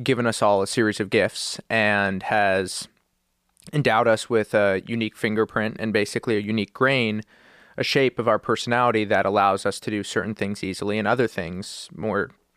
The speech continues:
in more difficult ways, right? Take someone like Michael Phelps. Like, that guy's just made to be a swimmer. He has an insane wingspan, super long torso. LeBron James is made to be a basketball player, but somehow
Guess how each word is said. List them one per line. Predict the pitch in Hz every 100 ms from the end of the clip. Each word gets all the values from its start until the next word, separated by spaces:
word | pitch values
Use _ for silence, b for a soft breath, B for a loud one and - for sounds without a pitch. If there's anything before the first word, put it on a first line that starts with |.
| _ -
in | 110
more | 104
difficult | 104 110 117 101
ways, | 170 143 - -
right? | 110
Take | - 120
someone | - 113
like | 104 -
Michael | 101 92
Phelps. | 95 98 - -
Like, | 110
that | - 131
guy's | 139 147
just | 147 -
made | 104 107 104 101
to | 98
be | 95
a |
swimmer. | - 127 80 - - b b b b b b
He | 131
has | 120 120 107 95
an | -
insane | 113 101 113 95 98
wingspan, | 156 151 - 127 127 123
super | - 107 90
long | 85 87
torso. | - 139 127 127 117 110
LeBron | 120 135 113
James | 117 135 113 107 107
is | -
made | 110 104
to |
be | 95 98 92
a | 87
basketball | 107 107 - 107
player, | - 110 104
but | 110 -
somehow | 147 139 120 113 110